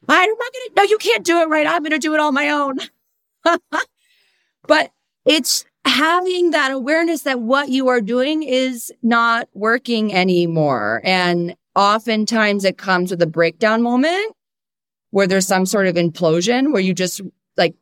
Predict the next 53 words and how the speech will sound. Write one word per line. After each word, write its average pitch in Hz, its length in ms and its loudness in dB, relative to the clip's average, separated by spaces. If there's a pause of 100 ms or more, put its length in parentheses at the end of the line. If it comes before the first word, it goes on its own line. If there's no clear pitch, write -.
(120)
I've 294 140 2
had 285 120 2
women 214 240 0
come 202 220 0
to 208 100 -2
me 160 360 2
and 175 120 2
they're 165 80 2
like, 160 240 0
"I 180 80 0
actually 180 440 -2
need 160 260 -2
your 175 120 0
help 165 460 0
because 180 320 0
I 180 100 2
got 185 220 -2
feedback 175 360 0
from 165 140 -4
my 143 120 0
boss. 147 640 0 (180)
They 175 160 2
can 180 200 2
see 190 340 0
that 165 100 0
I 160 120 2
am 151 140 0
burnt 143 260 -4
out 131 200 -4
because 156 200 0
my 156 160 2
productivity 170 500 0
is 165 100 -2
going 143 260 0
down. 131 280 -2
I'm 147 340 0 (220)
irritable. 185 680 2
I 175 160 0
am 165 280 0
not 180 340 0
engaged. 147 720 -2
I 156 140 2
am 151 140 0
not 170 220 -2
creative 156 440 -2
anymore. 127 420 -2
I 143 120 0
am 147 220 -4 (280)
not 175 340 2
being 170 220 2
a - 20 2
good 151 160 0
manager." 139 600 -2